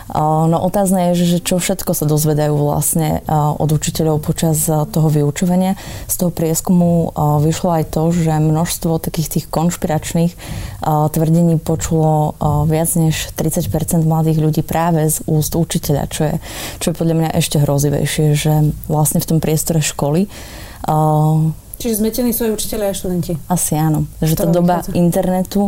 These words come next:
Speaker 1: a toho množstva informácií, ktoré vlastne sa k nám valia, tak, eh, tak nevieme selektovať naozaj tie, ktoré sú overené a ktoré sú od odborníkov a ktoré sú faktické.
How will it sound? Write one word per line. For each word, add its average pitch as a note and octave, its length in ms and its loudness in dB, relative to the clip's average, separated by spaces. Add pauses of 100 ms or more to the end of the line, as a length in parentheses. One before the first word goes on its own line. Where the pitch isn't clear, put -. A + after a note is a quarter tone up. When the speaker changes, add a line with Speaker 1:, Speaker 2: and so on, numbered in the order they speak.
(540)
Speaker 1:
a D#3 240 0
toho D#3+ 240 2
množstva D#3 560 2
informácií, D#3 640 0
ktoré D3+ 480 0
vlastne D3+ 320 0
sa D#3 160 -2
k - 80 -2
nám D#3 160 4
valia, D3 320 2
tak, - 480 -4
eh, D3 240 0 (480)
tak D#3+ 80 -2
nevieme D#3+ 480 2
selektovať E3 720 0
naozaj D#3 480 2
tie, D#3+ 160 0
ktoré D#3 320 -2
sú - 160 -2
overené D#3+ 480 2
a D#3+ 80 0
ktoré D#3 400 0 (480)
sú - 320 0
od - 560 -2
odborníkov E3+ 720 2
a D#3 80 -2
ktoré D3+ 240 -2
sú D3+ 160 -2
faktické. - 640 -2